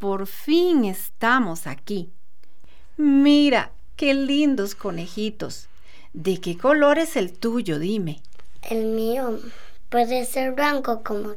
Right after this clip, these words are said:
Speaker 2: quiera.
Speaker 1: Como quieras. ¿Cómo es tu conejito?
Speaker 2: Es blanco con, con panza rosada, orejas rosadas y un rabito blanco.
Speaker 1: El mío es negro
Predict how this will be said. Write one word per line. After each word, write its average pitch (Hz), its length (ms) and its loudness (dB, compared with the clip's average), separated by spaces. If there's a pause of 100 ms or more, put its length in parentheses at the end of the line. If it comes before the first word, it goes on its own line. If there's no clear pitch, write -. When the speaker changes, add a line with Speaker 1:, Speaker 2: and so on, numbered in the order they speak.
Speaker 2:
quiera. 247 460 -4 (340)
Speaker 1:
Como 170 440 -2
quieras. 233 580 2 (160)
¿Cómo 381 320 2
es 208 260 0
tu 196 140 -6
conejito? 170 640 -6 (280)
Speaker 2:
Es 254 300 -2
blanco 285 920 0 (480)
con, 220 440 -4 (800)
con 214 300 -4
panza 220 560 -4 (400)
rosada, 233 720 -4 (760)
orejas 226 640 0
rosadas 233 840 -4 (520)
y 233 140 0
un 220 220 0
rabito 226 640 -2
blanco. 214 520 -4 (920)
Speaker 1:
El 202 240 0
mío 202 300 -2
es 311 220 2
negro 277 560 2